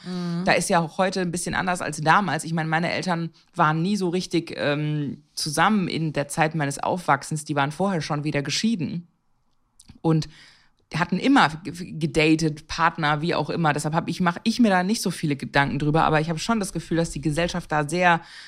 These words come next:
Speaker 2: verbissen ist, die Kinder zu schützen, was natürlich auch total richtig ist und ja auch mein Wunsch wäre.
Speaker 1: Ich weiß nicht, also ich finde, ähm, das ist total legitim auch zu sagen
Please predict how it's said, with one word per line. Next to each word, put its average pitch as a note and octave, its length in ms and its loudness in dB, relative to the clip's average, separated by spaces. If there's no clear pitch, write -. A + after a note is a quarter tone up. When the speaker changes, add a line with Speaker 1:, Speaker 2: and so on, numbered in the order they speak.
Speaker 2:
verbissen E3+ 520 0
ist, - 280 -6
die E3+ 100 0
Kinder F3+ 340 2
zu - 140 -6
schützen, G3+ 460 -2
was D3+ 180 -2
natürlich D#3+ 280 -6
auch C#3+ 120 -10
total C#3+ 580 -4
richtig - 380 -4
ist - 220 -6
und C3+ 200 -6
ja C3+ 140 0
auch - 160 -8
mein C3 220 -2
Wunsch G#3+ 300 2
wäre. A2+ 420 0
Speaker 1:
Ich - 180 4
weiß A#3+ 260 4
nicht, G#3 140 -6
also F#3 200 0
ich A3 180 -4
finde, A#3 480 2
ähm, G3 540 0
das F3 200 -2
ist - 80 -6
total G#3 540 0
legitim D4+ 500 2
auch B3+ 120 4
zu - 160 -6
sagen E3 680 2